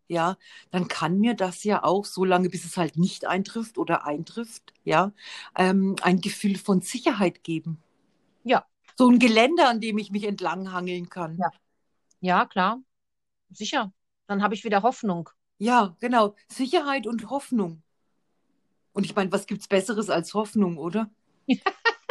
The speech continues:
Speaker 1: Naja, also mal ganz ernsthaft, ich mein, wenn du komplett hoffnungslos bist,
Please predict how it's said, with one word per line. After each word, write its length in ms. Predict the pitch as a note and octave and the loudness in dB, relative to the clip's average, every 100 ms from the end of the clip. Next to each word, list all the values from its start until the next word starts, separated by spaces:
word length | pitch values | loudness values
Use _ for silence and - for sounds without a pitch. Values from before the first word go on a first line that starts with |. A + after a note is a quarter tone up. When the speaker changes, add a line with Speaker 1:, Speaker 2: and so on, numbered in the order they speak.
| - | 2
Speaker 1:
Naja, 280 | A#3 B3+ C4 | 6 8 6
also 180 | C4 G#3 | 4 0
mal 100 | B3 | -2
ganz 240 | A#3+ C4+ D4+ | 0 -4 -4
ernsthaft, 360 | A3+ G#3 G#3 | -6 -6 -10
ich 100 | A3 | -4
mein, 200 | G#3+ G#3 G#4 - | -4 -2 -6 -6
wenn 100 | A3+ | -2
du 100 | G#3+ | -2
komplett 580 | G#3 - C4 D4 C#4 G#3 | -2 2 2 4 0 0
hoffnungslos 760 | A#3 A#3 C4+ A3+ - F#3 F#3+ - | -4 -2 0 0 -2 -4 -4 -6
bist, 440 | A3+ A#3 - _ | -10 -10 -14 _